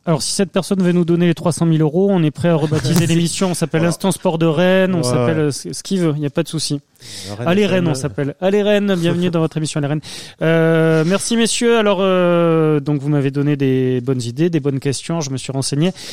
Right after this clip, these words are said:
Speaker 1: Donc, c'est bien les, euh, en accord joueurs, président, coach que le B C M a décidé de descendre en catégorie inférieure. Ils auraient pu rester.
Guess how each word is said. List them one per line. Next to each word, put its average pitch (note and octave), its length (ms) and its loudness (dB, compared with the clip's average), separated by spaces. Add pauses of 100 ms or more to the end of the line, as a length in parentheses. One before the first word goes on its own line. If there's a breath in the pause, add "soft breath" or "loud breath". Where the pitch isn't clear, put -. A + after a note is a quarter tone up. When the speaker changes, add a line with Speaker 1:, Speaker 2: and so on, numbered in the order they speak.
(200 loud breath)
Speaker 1:
Donc, D#3 180 -2
c'est F#3 220 0
bien G3 260 2
les, F3 400 2
euh, D3+ 520 2
en D#3+ 180 0
accord F3 380 0
joueurs, E3+ 320 0
président, F3 500 -2
coach - 360 -4
que E3+ 100 -2
le D#3 80 2
B D3+ 100 0
C F3+ 200 0
M F3+ 60 -2
a E3+ 60 0
décidé D#3+ 460 0
de D#3 180 2
descendre D3+ 420 -2
en C#3+ 120 0
catégorie C#3+ 480 -2
inférieure. C3 480 -2
Ils C3+ 120 -12
auraient C#3 120 -2
pu - 140 -6
rester. B2 280 -6